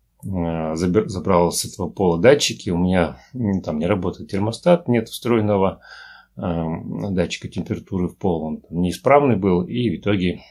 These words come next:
теперь <laughs> туда не получается, э, пропихнуть, э,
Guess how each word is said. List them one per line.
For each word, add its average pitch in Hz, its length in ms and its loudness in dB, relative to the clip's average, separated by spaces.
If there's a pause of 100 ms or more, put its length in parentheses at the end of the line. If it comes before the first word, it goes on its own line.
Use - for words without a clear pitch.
(240)
теперь 143 240 2
<laughs> 165 120 0
туда 98 260 0
не 98 140 4
получается, 90 680 -2 (500)
э, 78 560 -6
пропихнуть, 95 600 -2 (340)
э, 82 560 -8